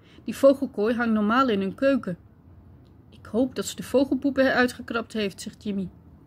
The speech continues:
"Wilt u nog een drankje?" Beleefd houdt Storm zijn dienblad omhoog en hij knikt naar een man met pijlen in zijn ontblote bovenlichaam. Bloed druppelt uit zijn borstkas. "Net echt,"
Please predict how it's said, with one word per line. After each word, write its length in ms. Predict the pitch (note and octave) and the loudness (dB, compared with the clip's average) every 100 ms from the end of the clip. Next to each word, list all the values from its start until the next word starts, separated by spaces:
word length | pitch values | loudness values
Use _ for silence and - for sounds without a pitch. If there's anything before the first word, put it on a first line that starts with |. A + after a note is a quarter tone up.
| - - - - | -20 -20 -20 -14
"Wilt 200 | - C#4+ | -4 0
u 60 | E4 | 2
nog 140 | E4+ | 2
een 100 | E4+ | 2
drankje?" 500 | F4+ F4+ B3+ - B3 E4 - - - - - - _ | 2 4 2 0 -6 -6 -12 -20 -20 -20 -20 -20 _
Beleefd 380 | A3 G#3 A3 B3 | -4 0 0 0
houdt 180 | G#3 - | -4 -6
Storm 320 | - A3+ C4+ | -4 0 0
zijn 240 | C4 G3+ | 0 -2
dienblad 400 | F3+ B3+ A#3 A3 | 2 4 2 -2
omhoog 480 | G#3 F3+ G#3 B3 - - - | -2 0 0 -2 -6 -20 -10
en 100 | A#3+ | -6
hij 100 | A#3+ | -6
knikt 320 | - B3+ D4 | 2 2 2
naar 140 | C#4 G#3+ | 0 0
een 140 | F#3+ | 0
man 240 | F#3+ B3+ | 2 2
met 220 | C4 F#3+ - | 2 0 -4
pijlen 320 | G#3 B3+ C4 | 0 0 0
in 100 | G#3+ | -4
zijn 160 | - | -6
ontblote 420 | A3 G3 G#3+ B3 G3+ | -4 -2 0 -2 -2
bovenlichaam. 720 | G3+ G3+ G#3+ G3 - F#3+ F3+ - - - - - | -4 -4 -4 -6 -6 -8 -10 -14 -20 -20 -20 -2
Bloed 300 | A#3 C4+ - G#3 | 2 2 0 -2
druppelt 460 | A#3 B3 A3+ - | -2 -2 -6 -8
uit 120 | G#3 | -10
zijn 180 | F#3+ G#3 | -6 -4
borstkas. 580 | F#3+ F3 - F#3 - - - - - | -4 -8 -10 -12 -12 -18 -20 -20 -4
"Net 280 | B3 C#4 - | 0 0 -2
echt," 520 | - C#4 - - - | -6 -6 -6 -14 -20